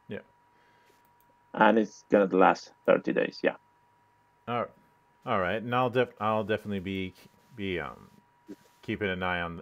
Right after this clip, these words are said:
Speaker 1: keep an eye on that. Um, when it comes to the, when it comes to that Kickstarter, as, uh, do you pl-, do you plan on ha-,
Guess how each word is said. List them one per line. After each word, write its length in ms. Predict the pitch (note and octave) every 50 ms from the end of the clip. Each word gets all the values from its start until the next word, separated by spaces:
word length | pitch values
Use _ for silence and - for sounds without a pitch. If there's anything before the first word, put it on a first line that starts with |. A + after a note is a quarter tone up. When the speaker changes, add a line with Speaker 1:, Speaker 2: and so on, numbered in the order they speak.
| - - -
Speaker 1:
keep 120 | G2+ F2+
an 100 | F2+ F2
eye 180 | E2+ D#2+ D#2+ D#2+
on 80 | D#2 D#2
that. 220 | D#2 D#2+ - -
Um, 360 | G#2 G#2 G#2+ G#2+ G#2+ G#2+ G#2+ - _ _ _ _ _ _ _ _ _ _ _ _ _ _ _
when 160 | A2+ A#2+ C#3
it 80 | C#3 C3+
comes 360 | - E3+ F3+ E3+ - - - -
to 200 | D#3+ D3 D3 C#3+
the, 140 | C3 C3 -
when 120 | - A2+ A#2+
it 60 | A#2
comes 240 | D3+ D3+ C3+ - -
to 100 | C3+ A#2+
that 200 | A2+ G#2+ G2+ -
Kickstarter, 460 | - A#2 G#2+ - - - G#2+ G2 F#2+
as, 180 | G2 G2+ G2 F#2+ - -
uh, 80 | G#2 G2+ - _ _ _ _ _ _ _ _ _ _ - _ G#2
do 120 | G2 G#2+ B2
you 380 | C3 C#3 D3 D3 D3+ D3+ C#3+ - -
pl-, 120 | - - - G2+
do 80 | A2+
you 100 | A#2 A#2+
plan 320 | A#2+ - C#3+ D3 D#3 D3+ D3+
on 320 | D3 C#3 C3+ C3 B2+ B2+
ha-, 160 | B2+ B2+ B2+